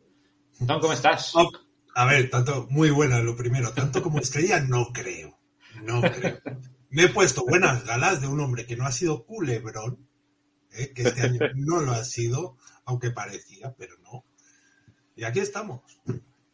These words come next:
Speaker 1: Pues cuando quieras, Antón, te doy to-, los mandos y cuéntanos tus Packers, que, que está la cosa calentita por ahí, ¿no?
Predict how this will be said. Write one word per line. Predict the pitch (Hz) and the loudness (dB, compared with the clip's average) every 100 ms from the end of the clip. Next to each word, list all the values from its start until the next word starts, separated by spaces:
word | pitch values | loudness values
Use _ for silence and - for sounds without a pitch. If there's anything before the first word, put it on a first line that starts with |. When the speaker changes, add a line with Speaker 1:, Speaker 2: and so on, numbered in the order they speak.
| _ _ _ - | _ _ _ 2
Speaker 1:
Pues | 135 127 - - | 4 4 0 -8
cuando | - 131 127 131 139 | 0 4 6 4 4
quieras, | 175 151 147 | 4 2 0
Antón, | 143 160 127 110 | 0 0 0 0
te | 123 | 2
doy | 160 180 - | 2 2 0
to-, | 165 156 | -2 0
los | 147 131 135 | 2 2 2
mandos | 175 196 220 214 | 0 0 -2 -2
y | 139 | 2
cuéntanos | 160 170 180 170 147 - | 2 4 2 4 2 2
tus | 139 131 | -2 2
Packers, | 170 165 120 123 | 0 2 -2 -4
que, | - 113 110 104 - | -6 -4 -2 -2 -4
que | |
está | 107 135 | -6 -2
la | 165 | 0
cosa | 170 131 139 127 117 110 110 | 0 2 2 4 2 0 0
calentita | 107 107 147 202 - | 0 0 0 0 0
por | 107 | 2
ahí, | 139 180 | 0 0
¿no? | 180 - | -4 -6